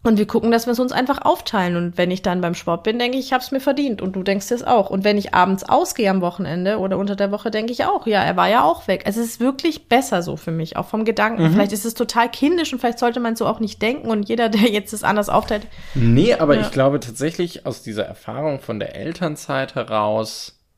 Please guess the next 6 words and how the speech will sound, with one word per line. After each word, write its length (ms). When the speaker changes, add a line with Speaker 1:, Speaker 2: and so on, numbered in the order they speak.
Speaker 2:
ich 160
könnte 480
das 380
gar 260
nicht 420
mental. 1000